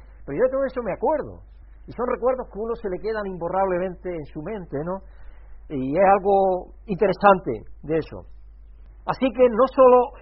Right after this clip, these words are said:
eh, te enseñaron cosas diciéndotelo, sino mostrándote cómo se hacían las cosas, cómo se hacían.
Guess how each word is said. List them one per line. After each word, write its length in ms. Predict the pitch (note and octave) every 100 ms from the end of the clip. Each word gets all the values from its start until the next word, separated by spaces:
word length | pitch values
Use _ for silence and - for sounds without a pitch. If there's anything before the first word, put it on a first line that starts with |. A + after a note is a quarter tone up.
| -
eh, 240 | G3 F#3 -
te 80 | G3+
enseñaron 640 | F#3 G3 F3+ A3+ B3+ G#3
cosas 600 | - A#3 B3+ E3+ F3+ - -
diciéndotelo, 720 | E3 F3+ G3 B3 A3+ G3+ G#3 G#3
sino 380 | G#3+ F#3+ G3 - - -
mostrándote 680 | D3 F3 - B3 D4 C4+ A3+ G#3+
cómo 180 | A#3 B3
se 60 | G#3 D#3+
hacían 260 | G#3+ E3+
las 140 | D3 -
cosas, 360 | C#3 A#2 G2+ - - - - -
cómo 160 | F3+
se 120 | F3+ C3+
hacían. 320 | - A#2+